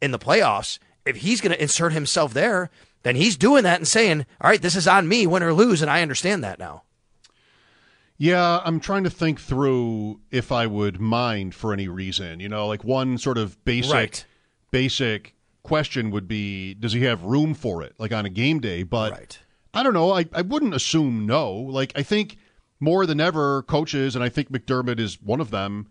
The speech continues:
Speaker 2: are using other people to help them make the other head coachy decisions. You know, uh, fourth downs and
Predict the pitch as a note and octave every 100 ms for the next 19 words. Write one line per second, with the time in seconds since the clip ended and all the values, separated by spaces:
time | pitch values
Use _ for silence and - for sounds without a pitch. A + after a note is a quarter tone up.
0 | _ _ _ _ A#2+ B2+ C#3+ B2 C#3 C#3
1 | C3+ D#3+ F#3+ C#3 G#2 G#2+ G#2+ _ _ _
2 | _ _ - C3+ D3 - C3 B2+ B2+ C3+
3 | B2 C#3+ C3 C#3+ C3 B2+ _ D#3+ D3+ -
4 | D#3+ D#3+ D3+ C3+ B2 F#3 A2+ E2 - -
5 | _ _ _ _ _ _ D3 B2+ A#2+ B2
6 | B2+ A#2+ A#2 A2+ - C#3+ C#3 C3+ B2 A#2+
7 | B2 B2 A#2 A2 A2 G#2+